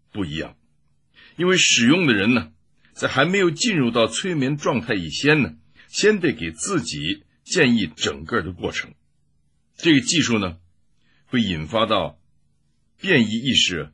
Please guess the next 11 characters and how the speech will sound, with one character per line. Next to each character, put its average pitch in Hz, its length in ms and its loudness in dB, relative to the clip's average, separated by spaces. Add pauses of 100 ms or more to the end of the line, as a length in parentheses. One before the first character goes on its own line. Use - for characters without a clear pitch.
(140)
和 - 120 -8
令 127 300 -2
人 85 180 -4
神 85 360 -4
志 - 160 -10
昏 - 200 -8
迷。 92 280 -6 (1500)
再 123 300 4
谈 107 220 2
就 110 140 2
是 95 300 -2